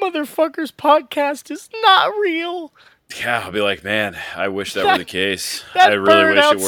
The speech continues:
Speaker 1: outside my window
Speaker 2: Yeah.
Speaker 1: is not
Speaker 2: <laughs> It's
Speaker 1: real.
Speaker 2: not real. You, I wish that were the case, lady. Anyway,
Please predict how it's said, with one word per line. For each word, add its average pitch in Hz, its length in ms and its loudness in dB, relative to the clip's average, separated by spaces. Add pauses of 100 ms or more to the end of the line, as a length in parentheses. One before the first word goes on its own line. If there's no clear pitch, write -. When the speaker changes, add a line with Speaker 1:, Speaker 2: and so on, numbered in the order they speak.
Speaker 1:
outside 311 240 6
my 294 160 6
window 285 460 0
Speaker 2:
Yeah. 262 80 -6
Speaker 1:
is 381 220 -10
not 480 320 0
Speaker 2:
<laughs> - 20 -8
It's 359 60 -6
Speaker 1:
real. 330 280 -2
Speaker 2:
not 131 300 2
real. 107 360 -4 (680)
You, 69 240 -12
I 78 140 -6
wish 85 260 -2
that 85 160 -2
were 87 100 -6
the 87 80 -6
case, 90 320 0
lady. 82 340 -2 (380)
Anyway, 101 320 -4